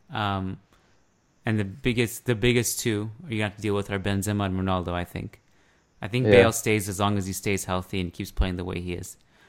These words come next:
Speaker 1: Um, Ronaldo,
Speaker 2: You're right.
Speaker 1: when I, when I said we should part ways with him, was it two seasons ago?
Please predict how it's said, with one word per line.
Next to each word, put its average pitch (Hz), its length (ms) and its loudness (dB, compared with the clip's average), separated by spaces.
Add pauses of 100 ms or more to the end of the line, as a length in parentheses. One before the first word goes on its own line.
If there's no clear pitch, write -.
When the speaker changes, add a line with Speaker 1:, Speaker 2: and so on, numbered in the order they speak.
(460)
Speaker 1:
Um, 98 400 0 (1400)
Ronaldo, 120 440 4
Speaker 2:
You're 101 240 10
right. - 120 -4 (320)
Speaker 1:
when 113 180 0
I, 117 100 4
when 113 200 2
I 123 140 4
said 110 360 0 (280)
we 113 160 -2
should 104 200 -6
part 110 240 0
ways 104 220 0
with 104 180 -6
him, 98 200 -4 (800)
was 98 200 -6
it 95 140 -12
two - 160 -8
seasons 110 360 -4
ago? 107 340 -2